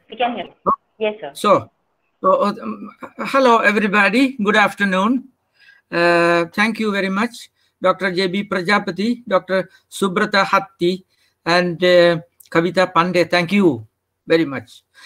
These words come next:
Speaker 2: Thank you for the introduction. As the chairman of the Swedish South Asian Network for Fermented Foods, I like to mention that,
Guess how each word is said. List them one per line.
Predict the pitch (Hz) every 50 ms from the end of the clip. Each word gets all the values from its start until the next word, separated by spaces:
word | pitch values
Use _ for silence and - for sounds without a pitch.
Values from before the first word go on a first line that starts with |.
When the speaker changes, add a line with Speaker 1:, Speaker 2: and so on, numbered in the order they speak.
| - - _
Speaker 2:
Thank | - 180 208 214 208 -
you | 233 240 226 208 202 - _ _
for | _ - 185 190 185 175
the | 190 175
introduction. | 165 165 156 165 156 165 156 - - 180 208 214 208 - _ _ _ _ _ _ _ _ -
As | 175 175 160
the | 185 175
chairman | - - 190 208 240 240 240 240 233
of | 233 208 -
the | - 220 208
Swedish | - - - 202 196 180 202 208 214 - - _ - _ -
South | - - 175 185 180 180 185
Asian | 190 175 - - 180 175 170
Network | 165 175 175 - _ 180 165 160 -
for | - 165 151
Fermented | - - 160 165 170 185 180 165 170 135 -
Foods, | - 165 170 165 165 - - - - _ _ _ _ - _ _ -
I | 175 185
like | 185 180 196 202 202 -
to | 202
mention | 190 170 180 196 202 - 214 196 185
that, | 180 175 170 -